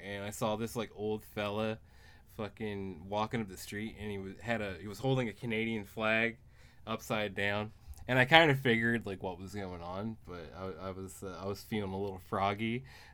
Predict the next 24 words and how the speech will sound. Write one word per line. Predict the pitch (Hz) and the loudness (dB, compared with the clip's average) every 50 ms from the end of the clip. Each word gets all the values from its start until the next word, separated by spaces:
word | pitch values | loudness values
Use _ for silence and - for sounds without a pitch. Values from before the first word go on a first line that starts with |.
| - - - | -12 -4 0
so | 120 110 107 | 2 2 4
I, | 104 104 98 101 104 110 104 | 2 2 2 2 0 0 0
I | 110 | -2
shout | 113 - - 131 117 | -2 4 4 6 6
out | 107 104 113 107 | 6 4 2 0
to | - - 113 104 | -2 -4 -4 -4
him | 98 98 | -4 -4
from | 95 - 110 | -4 -4 -4
the | 104 101 | -2 -2
other | 98 101 101 | -2 -2 -4
side | - 110 107 101 | -4 -4 -2 -2
of | 98 95 | -2 -2
the | 92 | -4
road. | 95 98 101 101 101 98 - - - - - - 110 | -4 -4 -2 -4 -4 -6 -8 -12 -20 -20 -16 -12 -4
I'm | - 131 | 0 4
like, | 135 135 131 | 6 8 10
"Hey, | 147 208 233 | 12 12 12
buddy, | 226 - 208 226 254 262 226 151 113 92 85 - - - - - - - - - - - - - - | 12 10 10 10 12 12 10 8 6 2 -4 -12 -16 -20 -20 -20 -20 -20 -20 -20 -20 -20 -20 -14 -8
your | - 123 | -6 -4
flag's | - - - 180 180 - 254 202 175 - - | 0 6 10 12 12 12 12 12 12 4 2
<laughs> | - | 2
upside | 202 196 - - - 196 180 - 180 151 135 | 2 2 4 8 12 12 12 12 12 8 8
down." | 160 143 170 180 135 117 - 160 147 135 - - | 6 8 8 8 8 8 2 0 -4 -4 -6 -8
<laughs> | - 233 | -8 -8